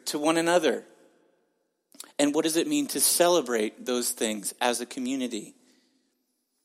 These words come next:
Um, I don't know about you, but for the longest time, I, you know, and still I have issues. I don't like theme parks.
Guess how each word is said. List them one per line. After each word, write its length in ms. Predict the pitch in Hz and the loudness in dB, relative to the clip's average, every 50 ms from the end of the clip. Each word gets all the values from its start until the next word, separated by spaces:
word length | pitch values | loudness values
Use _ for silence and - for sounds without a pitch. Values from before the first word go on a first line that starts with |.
| - - - - _ _ - | -12 -12 -12 -12 _ _ 2
Um, 360 | 151 165 165 170 170 156 - - - - _ _ _ _ _ _ _ _ _ _ _ _ _ _ _ _ _ _ _ _ _ _ _ | 4 6 6 6 4 0 -8 -14 -20 -20 _ _ _ _ _ _ _ _ _ _ _ _ _ _ _ _ _ _ _ _ _ _ _
I 100 | 160 190 | 6 6
don't 120 | 214 226 | 6 6
know 100 | 220 208 | 4 2
about 260 | 202 190 190 175 - | 4 4 2 2 0
you, 580 | 147 165 160 143 131 135 147 165 208 214 208 - - - | -2 0 4 4 6 6 4 2 0 -4 -8 -14 -4 2
but 260 | 147 135 127 - - | 4 4 4 4 -2
for 80 | - 156 | -4 -2
the 100 | 143 139 | 0 0
longest 540 | 139 135 139 151 170 185 170 165 160 - - | 2 2 2 2 2 2 2 2 2 0 0
time, 540 | - 156 139 131 127 127 127 131 135 131 - - - | 2 2 4 4 4 4 2 2 0 -4 -6 -10 -2
I, 920 | - 127 143 151 156 156 151 156 156 156 151 151 147 147 143 139 135 131 - - - - - | 2 6 6 8 8 8 6 4 2 0 0 0 0 0 0 -2 -4 -6 -10 -14 -20 -18 -10
you 140 | 127 127 120 | -6 -4 -2
know, 140 | 117 120 131 | -2 0 0
and 120 | 143 139 | 0 -2
still 260 | - - - - 190 | -2 0 2 6 8
I 140 | 147 139 139 | 8 8 8
have 140 | 135 127 131 | 6 4 2
issues. 340 | 135 131 - - 123 107 117 | 0 -2 -2 -4 -4 -2 0
I 160 | - - 156 | 2 2 2
don't 180 | 185 202 - | 2 0 2
like 180 | 170 165 147 - | 2 0 0 0
theme 300 | - - 147 143 143 139 | -6 -2 -2 -2 -2 -2
parks. 600 | - - 113 104 - - - - - - - | 0 0 -2 -2 -2 -8 -12 -12 -12 -12 -14